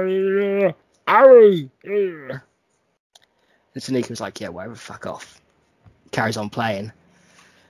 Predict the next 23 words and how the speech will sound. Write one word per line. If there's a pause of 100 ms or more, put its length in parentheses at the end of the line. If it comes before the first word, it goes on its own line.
(260)
And
he
keeps
on
going. (180)
He
gets
another
prod
in
the
back
with
a
drumstick (160)
because
clearly
he
hasn't
heard
what's
been
said.